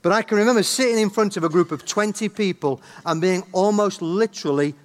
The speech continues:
petrified. I didn't know what to say. I'd been nervous. I'd been sleepless for weeks. Now, I want to tell you,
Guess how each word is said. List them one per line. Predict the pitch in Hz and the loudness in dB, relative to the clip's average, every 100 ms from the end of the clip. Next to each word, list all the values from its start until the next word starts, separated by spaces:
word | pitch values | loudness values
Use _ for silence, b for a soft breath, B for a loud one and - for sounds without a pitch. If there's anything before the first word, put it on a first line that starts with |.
| - | -10
petrified. | 175 175 - 131 127 98 90 85 _ b b b b b | -8 -8 -10 -10 -8 -10 -14 -18 _ b b b b b
I | 151 | -4
didn't | 175 | -2
know | 156 143 | -2 2
what | 214 220 | 2 0
to | 190 | -6
say. | - 196 190 190 190 190 B B | -2 2 2 2 -2 -6 B B
I'd | 151 139 | -4 -2
been | 139 143 | -4 0
nervous. | 185 202 185 185 | 2 4 2 -2
I'd | 156 139 | -4 -6
been | 135 | -6
sleepless | - 180 160 165 - | -4 -4 -4 -6 -4
for | 151 | -2
weeks. | 151 143 - | 0 0 0
Now, | 185 | 0
I | |
want | 262 233 | 0 -2
to | - | 0
tell | 233 | 0
you, | 170 180 | 4 2